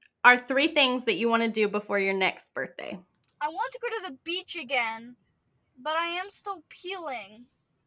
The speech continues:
Speaker 2: And I know it's the summer, and I know we're all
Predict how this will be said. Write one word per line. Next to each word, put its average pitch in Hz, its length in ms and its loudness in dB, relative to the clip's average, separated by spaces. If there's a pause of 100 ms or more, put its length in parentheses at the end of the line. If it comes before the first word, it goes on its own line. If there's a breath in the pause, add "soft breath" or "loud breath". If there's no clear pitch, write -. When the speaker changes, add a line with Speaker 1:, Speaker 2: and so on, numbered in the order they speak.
(680)
Speaker 2:
And 330 200 -2
I 330 120 -4
know 269 120 -16 (200)
it's - 140 -16
the 359 80 -20 (180)
summer, 320 320 -4 (100)
and 277 100 -4
I 285 100 -2
know 311 200 -6
we're 320 220 -8
all 302 480 -4